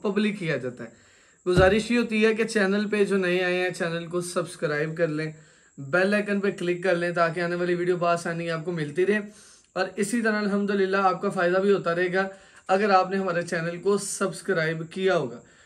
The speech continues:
आज की video का scenario है जनाब original brand का, mix brand का, टू piece का कह लें लेफ्ट ओवर है, fresh stock है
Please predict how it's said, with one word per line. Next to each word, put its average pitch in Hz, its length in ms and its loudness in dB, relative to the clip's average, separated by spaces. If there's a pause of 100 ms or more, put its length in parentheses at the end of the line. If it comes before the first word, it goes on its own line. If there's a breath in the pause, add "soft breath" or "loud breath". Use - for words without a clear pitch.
(180 soft breath)
आज 190 260 4
की 247 100 -2
video 240 240 0
का 254 120 8
scenario 226 440 2
है 220 60 2
जनाब 190 420 2
original 196 500 0
brand 180 380 0
का, 190 160 0
mix 190 360 -2
brand 190 300 0
का, 196 100 -2
टू 190 180 -2
piece 196 220 -6
का 190 220 0
कह 185 140 -2
लें 185 160 -2
लेफ्ट 147 320 -6
ओवर 185 220 0
है, 175 80 0 (520 loud breath)
fresh 214 420 2
stock 175 480 0
है 190 120 4